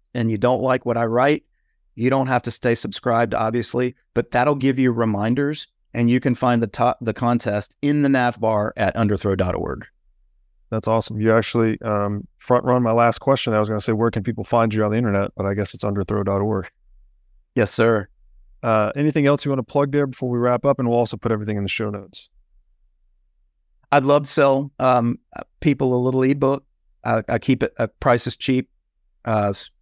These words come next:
Speaker 1: I don't, I don't try to profit from it. I profit from knowing that more people have eyeballs on it. So, um, Underthrow the book is, is, um, certainly something I'd love to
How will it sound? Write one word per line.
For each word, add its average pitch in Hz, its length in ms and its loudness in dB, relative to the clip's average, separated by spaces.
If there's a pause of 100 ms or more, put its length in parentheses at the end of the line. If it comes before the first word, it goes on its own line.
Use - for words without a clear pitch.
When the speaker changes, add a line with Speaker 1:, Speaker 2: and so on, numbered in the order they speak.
Speaker 1:
I 110 160 -2
don't, 113 200 0 (180)
I 113 80 -2
don't 120 160 -2
try 113 180 0
to 110 60 -4
profit - 380 -2
from 104 220 -2
it. 101 140 -6 (320)
I 117 80 0
profit - 340 0
from 110 160 0
knowing 107 280 2
that 107 120 -2
more 110 220 2
people 107 300 0
have 107 200 2
eyeballs 104 400 0
on 117 160 -4
it. - 120 -8
So, 104 300 -4 (600)
um, 104 340 0
Underthrow 127 480 2
the 120 80 -4
book 123 320 0 (160)
is, 117 460 -6 (560)
is, 113 360 0
um, 117 440 -2 (420)
certainly 127 380 0
something 120 320 0
I'd 110 160 0
love 117 220 0
to 110 160 -4